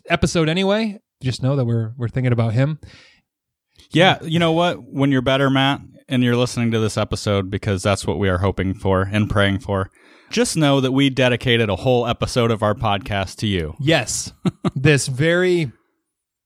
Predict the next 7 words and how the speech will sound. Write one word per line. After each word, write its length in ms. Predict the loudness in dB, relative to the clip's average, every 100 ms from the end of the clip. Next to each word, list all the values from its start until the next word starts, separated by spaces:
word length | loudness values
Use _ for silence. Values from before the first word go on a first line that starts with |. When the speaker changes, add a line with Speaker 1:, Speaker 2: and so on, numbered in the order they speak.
| _ -6
Speaker 2:
Thanks-, 300 | -2 -2 0
Speaker 1:
prestigious 640 | -2 -2 -4 -4 -2 0 2
Speaker 2:
Thanksgiving 800 | 0 0 -2 -2 -2 0 0 2
episode, 800 | 0 0 -2 0 0 0 -2 -2
so 220 | 0 2
nonetheless. 640 | 2 2 2 2 2 -2
So 640 | -8 -10 -2 0 0 -2